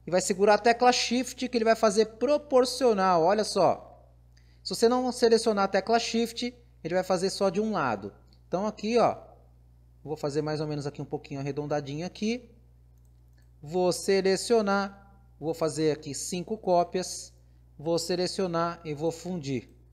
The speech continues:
Ó, ficou pouquinho, por quê? Porque eu deixei muito próximo, tá?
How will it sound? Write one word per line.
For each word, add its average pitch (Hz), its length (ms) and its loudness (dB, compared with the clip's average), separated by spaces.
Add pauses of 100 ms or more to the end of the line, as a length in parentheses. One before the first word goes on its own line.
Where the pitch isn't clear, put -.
Ó, 117 240 2
ficou - 300 -8
pouquinho, 202 480 -2
por 185 160 -10
quê? 143 300 -2
Porque - 160 -10
eu - 20 -4
deixei 165 300 -6
muito 190 260 -8
próximo, 147 840 -2 (640)
tá? 165 400 -2